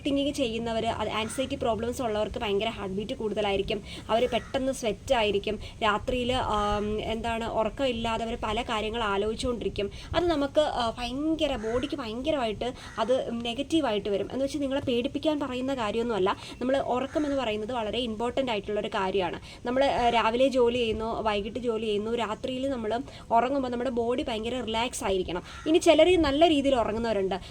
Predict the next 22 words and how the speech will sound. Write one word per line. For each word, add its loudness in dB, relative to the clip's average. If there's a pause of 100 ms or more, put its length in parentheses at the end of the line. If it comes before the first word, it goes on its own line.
അപ്പോൾ 6
ഈ 4
ഒരു 6
കാലത്ത് 2
ഏറ്റവും 2
നന്നായിട്ട് 0
ഉറങ്ങാൻ -2
പറ്റുന്ന -4
ഒരു 0
ഭാഗ്യവാന്മാരാണെന്നാണ് -2
പറയുന്നത് -2 (240)
അല്ലേ? 8
അതായത് 2
ഒരു 6
പ്രശ്നങ്ങളും 0
ഇല്ല, -4
ഭയങ്കര -2
കൂളായിട്ട് 0
ഇറങ്ങും. -4 (220)
പക്ഷേ 4
ഒന്നെങ്കിൽ 6
ചിലർക്ക് 0